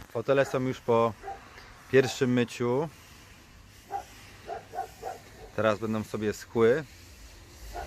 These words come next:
Tutaj, tak jak widać, jest, e, uszkodzony materiał. Oddamy ten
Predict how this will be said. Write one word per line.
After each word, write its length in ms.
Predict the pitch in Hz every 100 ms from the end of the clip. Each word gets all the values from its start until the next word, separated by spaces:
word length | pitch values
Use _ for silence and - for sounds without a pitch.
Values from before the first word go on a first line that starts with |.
| - - - -
Tutaj, 180 | - 113
tak 140 | 120 113
jak 120 | 113
widać, 320 | 123 120 120 110
jest, 260 | 117 - - - - - - - - - - - - - - -
e, 480 | 101 101 98 95 98
uszkodzony 600 | 120 - 131 113 120 120
materiał. 720 | 117 113 120 113 117 120 135 147 - - - - - -
Oddamy 640 | 104 113 113 113 107 107 - - - - -
ten 320 | 113 110 107